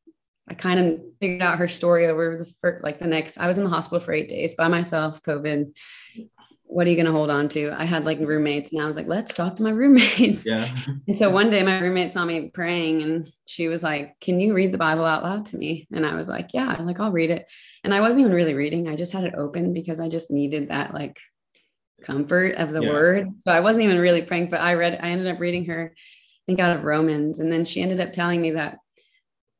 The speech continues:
Speaker 1: she was rushed to the hospital, and she, like, couldn't, she didn't have time to, like, grab her stuff, and she wanted to grab a Bible. Um, but she didn't have time to grab a Bible. And she was like, "I kept praying that, like, God would send me someone with a Bible."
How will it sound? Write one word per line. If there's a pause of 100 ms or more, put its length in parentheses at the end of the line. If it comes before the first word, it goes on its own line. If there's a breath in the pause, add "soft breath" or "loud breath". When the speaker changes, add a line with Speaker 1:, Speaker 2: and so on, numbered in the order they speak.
(260)
Speaker 1:
she (180)
was
rushed
to
the
hospital, (100)
and
she,
like,
couldn't,
she
didn't
have
time
to,
like,
grab
her
stuff,
and
she
wanted
to
grab
a
Bible. (480 loud breath)
Um, (120)
but
she
didn't
have
time
to
grab
a
Bible.
And
she
was
like,
"I
kept
praying
that, (120)
like,
God
would
send
me
someone
with
a
Bible."